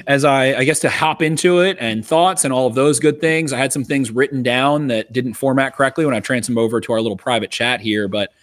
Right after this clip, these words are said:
uh, first thing I wrote down when I'm watching, I mainly watch their offense. I think their defense has a lot of similarities to the Ravens. But I wrote down, "Christian McCaffrey maximizes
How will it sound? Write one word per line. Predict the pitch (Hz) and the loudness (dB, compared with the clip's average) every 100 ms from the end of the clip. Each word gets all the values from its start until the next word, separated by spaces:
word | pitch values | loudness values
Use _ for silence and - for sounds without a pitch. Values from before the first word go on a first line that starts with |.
| _ _ _ - | _ _ _ -4
uh, | 107 | 0
first | - 277 - | 2 2 2
thing | 247 | 2
I | 185 | 4
wrote | 170 156 | 4 4
down | 143 143 | 2 2
when | 135 | 0
I'm | 127 | 2
watching, | 131 127 139 | 0 0 0
I | |
mainly | 214 196 139 | 2 2 2
watch | 110 - | 2 0
their | 98 | -2
offense. | 95 90 98 90 | -2 -4 -8 -4
I | |
think | 135 151 | -4 -2
their | 117 | -2
defense | 107 98 104 - | -4 -6 -6 -8
has | - | -6
a | |
lot | 95 | -6
of | 92 | -4
similarities | - 92 85 82 82 | -6 -6 -6 -6 -8
to | 90 | -10
the | 78 | -10
Ravens. | 71 76 76 - _ _ _ _ - | -10 -12 -18 -20 _ _ _ _ 2
But | 147 143 139 | 2 2 2
I | |
wrote | 147 160 | 4 4
down, | 165 156 | 2 2
"Christian | 143 175 185 | 0 0 0
McCaffrey | 165 156 165 175 165 147 | 0 2 2 0 0 0
maximizes | 123 131 - 135 131 123 | 0 0 -2 -2 0 0